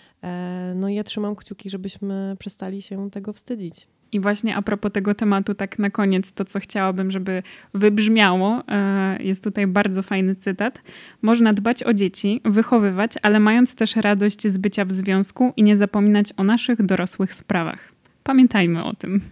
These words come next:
Speaker 1: Kochani, tak jak wszystko w życiu się zmienia i ewoluuje, tak też ewoluuje nasz podcast. Dlatego wydaje nam się, że ten odcinek Okiem Rodziców stanowi,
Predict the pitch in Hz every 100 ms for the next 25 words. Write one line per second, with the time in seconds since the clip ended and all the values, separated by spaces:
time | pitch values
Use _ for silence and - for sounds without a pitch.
0 | - _ _ _ _ _ _ _ _ _
1 | _ _ 226 202 160 151 - 190 - 190
2 | - - - 262 - 277 214 - 233 196
3 | 185 185 151 139 139 - _ 165 160 160
4 | 185 180 180 170 147 147 190 214 - 208
5 | 220 - 202 202 220 233 233 247 - 220
6 | 180 - - - - _ - _ - -
7 | - - 185 262 262 220 226 269 226 220
8 | 220 202 196 214 190 - 247 247 180 -
9 | 190 - 202 202 185 175 170 185 208 -
10 | 185 190 196 202 202 196 196